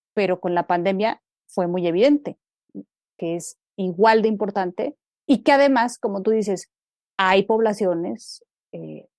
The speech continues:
de muy alto riesgo a las que hay que poner especial atención y cuando tienes poca infraestructura, dirigir los recursos para allá,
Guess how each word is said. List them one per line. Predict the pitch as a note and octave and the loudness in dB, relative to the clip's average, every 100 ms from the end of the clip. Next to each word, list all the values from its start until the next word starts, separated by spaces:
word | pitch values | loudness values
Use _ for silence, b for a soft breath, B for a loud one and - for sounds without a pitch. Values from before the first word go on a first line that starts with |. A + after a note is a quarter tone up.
| _ - | _ -8
de | F#3+ F3+ | -4 2
muy | G#3 B3 B3 | 6 6 6
alto | A#3 - A3 | 4 2 0
riesgo | G#3 F3 F#3+ G3+ - | 0 0 -4 -8 -4
a | F3+ | -2
las | E3 - | -2 -2
que | F3 | -2
hay | |
que | F3 | -2
poner | G3+ F3 F3+ | -4 -4 -4
especial | F3+ F3 F3+ F3 | -6 -6 -4 -4
atención | F3 E3+ F#3 G#3+ | -4 -6 -6 -6
y | G3+ | -6
cuando | F#3 F3 | -6 -6
tienes | F#3+ G3 F#3+ | -6 -6 -6
poca | F#3+ G3 | -6 -6
infraestructura, | F#3+ F3+ - E3 G#3+ A#3 A#3+ | -6 -8 -12 -8 -2 -2 -2
dirigir | - F#3 F3 - G3+ G#3 | -6 -4 -4 -2 -2 -2
los | A3 F#3 | -4 -4
recursos | - G3 F#3 F3+ | -6 -6 -8 -10
para | - F3 | -6 -4
allá, | F3 F#3+ | -4 -4